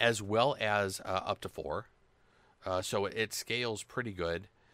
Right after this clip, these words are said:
Um, Kim and I have played it multiple times. We've really liked it. Um, plus, plus it kinda looks really cool too. The board, the ships are kinda smaller, um, and it just has a nice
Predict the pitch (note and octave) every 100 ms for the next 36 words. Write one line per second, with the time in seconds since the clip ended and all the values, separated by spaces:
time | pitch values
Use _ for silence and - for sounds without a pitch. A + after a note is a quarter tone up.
0 | - _ _ F#2 F2+ F2 E2+ E2+ E2 _
1 | - E3 G3 F3 A2 A#2+ A2 E2 F#2+ G2+
2 | A2 G#2+ F#2 F#2+ F#2+ F#2 F2+ F2+ F2 E2
3 | E2 - F#2+ - _ _ _ _ _ _
4 | _ _ _ _ _ _ - - - G2+
5 | F#2+ F#3+ - - - D3+ - - G#2+ G2
6 | G2+ F#2+ E2+ F2+ D#2+ - F2+ C#2+ - -
7 | - - - F2+ G#2 G#2+ F#2+ F2 A#2+ -
8 | A2+ A2 G#2 G2 - G2 G2+ G2+ G2 G2
9 | - - - - - F#2 F2+ F2+ G2 G#2
10 | - G#2+ G2+ F#2+ F#2+ F#2+ F#2 G2+ -